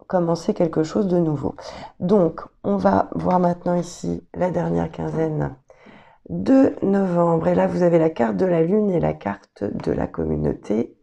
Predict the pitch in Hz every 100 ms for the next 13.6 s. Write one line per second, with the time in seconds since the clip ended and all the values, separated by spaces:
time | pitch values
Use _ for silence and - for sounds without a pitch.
0 | _ - - 90 76 - - - - -
1 | - - _ 170 165 190 185 190 170 -
2 | - 185 170 - - 165 160 143 147 160
3 | 233 - - - - 135 147 196 196 165
4 | 170 143 - 170 - 170 170 160 165 160
5 | 165 151 135 - _ - _ 247 247 240
6 | 208 170 156 156 208 285 - 170 135 131
7 | - _ _ _ _ 190 202 - 202 214
8 | 262 269 - 208 185 185 175 180 214 -
9 | - 175 190 202 - 170 170 - _ -
10 | _ _ _ _ 160 180 190 202 196 190
11 | 202 185 - 208 185 185 196 190 - 170
12 | - 170 - 165 160 160 165 208 233 269
13 | - 175 - 214 -